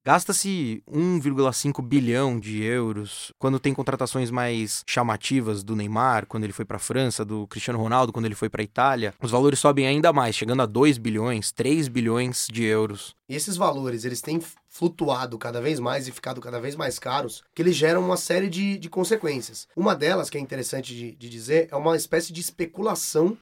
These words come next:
Speaker 2: a respeito do preço. Então, as ações dos clubes, elas são planejadas pra que o preço de um jogador não aumente. Então, por exemplo, um clube evita demonstrar interesse num jogador, como é o caso do Barcelona agora, que quer trazer o Neymar de volta pro Barcelona.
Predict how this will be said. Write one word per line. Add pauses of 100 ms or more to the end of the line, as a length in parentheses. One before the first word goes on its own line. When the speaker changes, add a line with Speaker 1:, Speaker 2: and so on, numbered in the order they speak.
Speaker 2:
a
respeito
do
preço.
Então,
as
ações
dos
clubes,
elas
são
planejadas (100)
pra
que
o
preço
de
um
jogador
não
aumente.
Então,
por
exemplo, (140)
um
clube
evita
demonstrar
interesse
num
jogador, (160)
como
é
o
caso
do
Barcelona
agora,
que
quer
trazer
o
Neymar
de
volta
pro
Barcelona.